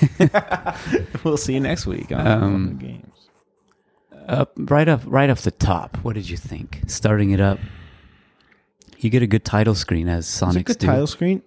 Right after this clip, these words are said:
Speaker 2: I honestly, no offense to Humphreys, I did not find the sound to be
Speaker 1: <laughs>
Speaker 2: particularly
Speaker 1: Sorry,
Speaker 2: icky.
Speaker 1: Humphreys, if you're listening.
Speaker 2: It was fine. The music's fun.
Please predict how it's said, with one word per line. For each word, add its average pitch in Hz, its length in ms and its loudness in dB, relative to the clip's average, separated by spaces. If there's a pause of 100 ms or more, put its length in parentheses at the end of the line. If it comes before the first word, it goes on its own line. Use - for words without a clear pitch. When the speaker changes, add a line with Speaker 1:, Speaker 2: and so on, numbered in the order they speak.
(160)
Speaker 2:
I 160 140 0
honestly, 214 320 -2 (1120)
no 151 360 2
offense 127 260 0
to 107 80 -2
Humphreys, 120 320 0
I 113 160 0
did 175 140 2
not 110 160 2
find 104 280 0
the 101 60 0
sound 95 240 2
to 107 60 0
be 104 120 -4
Speaker 1:
<laughs> - 0 -
Speaker 2:
particularly 98 640 -4
Speaker 1:
Sorry, 98 200 2
Speaker 2:
icky. 90 60 2
Speaker 1:
Humphreys, 95 400 2
if 87 140 -10
you're - 160 -4
listening. - 320 -2
Speaker 2:
It - 20 2
was 165 160 0
fine. 139 540 0
The 147 80 2
music's 180 360 2
fun. 120 460 -4